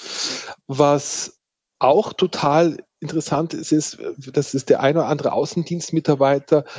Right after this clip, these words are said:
so gezwungen modern sein möchte, dass er dann quasi mit irgendwelchen so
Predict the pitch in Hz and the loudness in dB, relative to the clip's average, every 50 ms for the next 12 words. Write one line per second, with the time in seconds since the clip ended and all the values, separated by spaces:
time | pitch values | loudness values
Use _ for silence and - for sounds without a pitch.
0 | 135 - - - 139 139 143 - - - _ - 131 127 - - - 143 156 175 | -14 -4 2 4 4 4 4 2 -4 -12 _ -2 -2 -2 0 0 0 2 2 2
1 | 170 147 135 135 127 - 123 139 160 185 - - 135 135 131 120 117 123 - - | 2 0 0 2 4 4 4 4 4 0 0 0 0 0 2 0 0 -2 -2 0
2 | - 175 170 - - - - - - 139 - 143 139 139 135 135 - - 131 123 | 0 0 0 0 -4 -12 -6 -4 -2 0 2 2 2 2 -2 -4 -2 0 0 2
3 | 135 131 135 139 135 139 127 - 131 151 147 147 131 135 135 135 131 - - 147 | 2 0 -2 -4 -4 -4 -6 -4 -4 -4 -2 0 0 0 0 -2 -4 -4 -4 -4
4 | 139 135 127 - - - - - - - 131 120 117 117 | -4 -4 -6 -10 -16 -20 -16 -14 -4 0 2 2 2 2